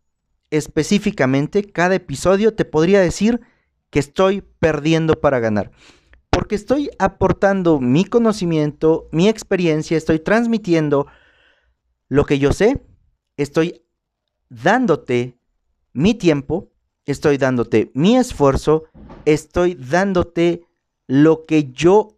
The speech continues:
he generado durante diez, doce, quince, veinte, treinta y nueve años de experiencia vivida.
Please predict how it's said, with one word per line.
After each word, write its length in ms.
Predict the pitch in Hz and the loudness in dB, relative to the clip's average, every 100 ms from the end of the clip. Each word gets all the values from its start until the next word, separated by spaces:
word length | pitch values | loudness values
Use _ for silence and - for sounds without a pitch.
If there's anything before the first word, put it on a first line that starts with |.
| - | -2
he 160 | 190 | -2
generado 720 | 196 - 190 175 165 165 156 | -2 -2 0 2 2 2 0
durante 720 | 147 147 147 143 135 139 123 - | -2 -4 -6 -10 -8 -6 -6 -10
diez, 480 | - 123 143 170 175 | -4 2 2 2 0
doce, 400 | - 143 165 170 | 0 0 0 -6
quince, 460 | - 151 185 180 151 | -8 -4 -4 -2 -2
veinte, 540 | 127 170 190 - 196 _ _ _ | 0 -2 -2 -6 -8 _ _ _
treinta 300 | - 151 151 | -2 0 2
y 60 | 147 | 2
nueve 200 | 190 196 | 2 2
años 220 | 190 175 | 0 -2
de 80 | 147 | -4
experiencia 640 | - 147 147 160 160 151 | -2 0 2 0 0 0
vivida. 420 | 127 123 123 98 | 2 2 2 0